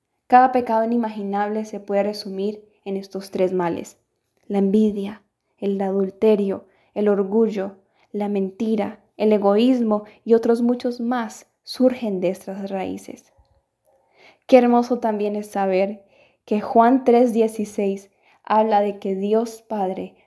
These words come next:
Dios Creador, envió a su único Hijo Jesús para morir en una cruz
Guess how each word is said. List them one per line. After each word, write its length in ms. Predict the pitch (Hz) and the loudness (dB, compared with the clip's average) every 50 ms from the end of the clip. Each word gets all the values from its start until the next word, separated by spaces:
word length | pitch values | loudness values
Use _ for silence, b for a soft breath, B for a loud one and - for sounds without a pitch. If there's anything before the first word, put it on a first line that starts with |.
| b | b
Dios 420 | b 190 190 226 233 226 226 226 - | b -2 2 4 4 4 2 0 -6
Creador, 600 | - - 226 226 226 226 220 196 170 180 - _ b b b b b b b | -12 -12 -10 -8 -6 -6 -4 -4 -6 -6 -8 _ b b b b b b b
envió 260 | 214 214 214 220 220 | 0 0 2 2 0
a 40 | 226 | 0
su 280 | - 262 240 - - - | 0 -2 -2 -2 -2 -2
único 480 | 262 262 269 285 269 277 - 247 226 | 0 2 2 2 0 0 0 2 2
Hijo 220 | 220 233 226 254 240 | 2 2 0 -4 -10
Jesús 800 | - - - 240 - - - 302 285 220 196 - - - _ _ _ _ _ _ _ _ _ _ | -10 -8 -10 -8 -8 -4 0 2 2 2 0 -4 -10 -18 _ _ _ _ _ _ _ _ _ _
para 220 | - 226 226 220 | -2 0 0 0
morir 380 | 220 220 214 214 220 254 277 285 | 0 2 2 2 2 2 2 2
en 100 | 285 285 | 2 2
una 320 | 294 285 277 285 269 269 | 2 2 0 -2 -2 -4
cruz 500 | - - 262 247 240 214 202 - - - | -6 -6 -4 -2 -2 -2 -2 -6 -12 -20